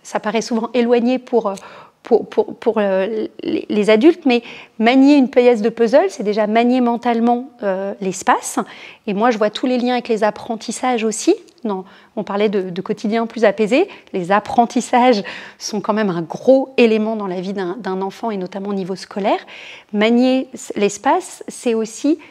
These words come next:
l'aider dans ses apprentissages, parce que, euh, un P, un Q, un B, un D, c'est une même forme géométrique projetée dans un espace différent. Donc, rien que le fait de pouvoir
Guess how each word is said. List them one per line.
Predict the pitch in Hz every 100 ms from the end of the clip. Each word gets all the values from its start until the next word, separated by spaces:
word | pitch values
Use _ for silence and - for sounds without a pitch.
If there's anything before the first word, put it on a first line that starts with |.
| _ _
l'aider | 208 214 240 214 262 302
dans | 233
ses | 208 233
apprentissages, | 208 202 214 185 - 277 349 -
parce | 226 -
que, | 269 381 - - - - _
euh, | 208 196 196 196 - -
un | 311
P, | 214 269 320 381 - -
un | 208
Q, | - - 277 285
un | 226
B, | 220 226 247 247
un | 220 214
D, | 190 277 453 - - - - _ _
c'est | -
une | 226 220
même | 262 269
forme | - 262 247
géométrique | 233 226 214 214 302 339 -
projetée | - 254 - 269
dans | 254
un | 233
espace | 214 196 233 208
différent. | 208 - 233 190 - _ - - - -
Donc, | 294 330 - _ _
rien | - 320 403
que |
le | 381
fait | 330
de | 262 240
pouvoir | - 240 254 -